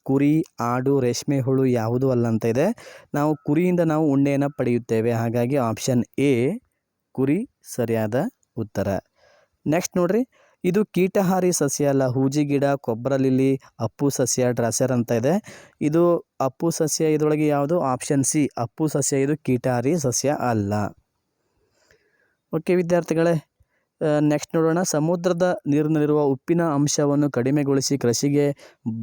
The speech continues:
ಗೃಹ ಬಳಕೆಗೆ ಯೋಗ್ಯವಾಗಿ ಮಾಡುವಂಥ ಕ್ರಿಯೆ ಯಾವುದಂದ್ರೆ ನಿರ್ವಲೀಕರಣ. ಆಪ್ಷನ್ ಸಿ ಸರಿಯಾದ ಉತ್ತರ, ನಿರ್ವಲೀಕರಣ.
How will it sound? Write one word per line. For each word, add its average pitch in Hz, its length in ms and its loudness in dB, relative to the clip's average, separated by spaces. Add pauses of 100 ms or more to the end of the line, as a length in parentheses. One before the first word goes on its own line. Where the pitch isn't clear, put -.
(100)
ಗೃಹ 123 260 2
ಬಳಕೆಗೆ 139 540 0
ಯೋಗ್ಯವಾಗಿ 131 720 0
ಮಾಡುವಂಥ 127 460 0
ಕ್ರಿಯೆ 123 280 0
ಯಾವುದಂದ್ರೆ 123 420 0
ನಿರ್ವಲೀಕರಣ. 135 800 0 (1080)
ಆಪ್ಷನ್ 156 500 0 (460)
ಸಿ 180 280 0
ಸರಿಯಾದ 127 480 -2
ಉತ್ತರ, 123 220 -4
ನಿರ್ವಲೀಕರಣ. 123 800 -2